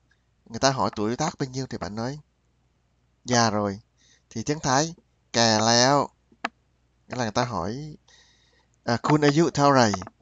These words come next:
Thì bạn trả lời, "Kè leo", nghĩa là "Tôi già rồi." Hay là "Phổm kè léo", hay là "Đi chảnh kè léo", cho đàn bà nhé bạn. À,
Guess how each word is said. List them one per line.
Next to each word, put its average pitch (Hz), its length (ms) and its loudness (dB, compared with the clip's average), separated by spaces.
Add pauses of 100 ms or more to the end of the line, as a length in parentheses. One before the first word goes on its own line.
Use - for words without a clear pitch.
(140)
Thì - 100 -12
bạn 98 180 -2
trả 76 120 -2
lời, 113 220 -2 (340)
"Kè 113 300 4
leo", 117 520 0 (380)
nghĩa - 80 -12
là 117 120 -6
"Tôi 120 220 -2
già 98 240 2
rồi." 95 240 -6 (280)
Hay 117 120 -8
là 113 80 0
"Phổm 110 400 -2 (680)
kè 117 280 2
léo", 113 420 0 (440)
hay 120 180 -6
là 117 120 -2
"Đi 131 180 0
chảnh 101 320 -2 (340)
kè 110 240 2
léo", 117 400 2 (260)
cho - 160 -6
đàn 117 180 -4
bà 98 320 -2
nhé 139 80 -14
bạn. 107 140 -6 (3750)
À, 104 280 -2